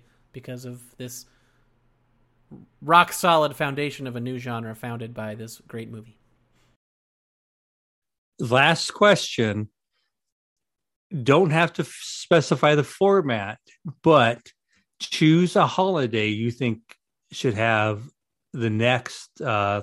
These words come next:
Speaker 2: like, film genre behind it.
Speaker 1: So I'm making up a new genre, just like Groundhog Day made up a new genre?
Speaker 2: But d-, don't worry about what the genre is. I just want the holiday. So, like, we have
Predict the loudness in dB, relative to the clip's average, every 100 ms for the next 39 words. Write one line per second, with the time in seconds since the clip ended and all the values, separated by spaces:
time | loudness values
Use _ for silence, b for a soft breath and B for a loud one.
0 | -6 -8 -8 -20 _ _ _ _ 0 4
1 | 4 4 2 0 2 0 0 -2 -2 -4
2 | -8 -14 _ _ _ _ _ _ _ _
3 | _ _ -10 0 0 2 0 -2 -2 -4
4 | -4 -4 -4 -4 -6 -10 -10 -12 -8 -8
5 | -10 -8 -8 -4 -6 -4 -6 -6 -8 -8
6 | -10 0 2 2 4 6 8 8 8 8
7 | 6 6 4 2 6 6 6 4 4 2
8 | 2 -2 -4 -4 -6 -6 -6 -8 -12 -20
9 | _ _ -2 4 4 4 4 4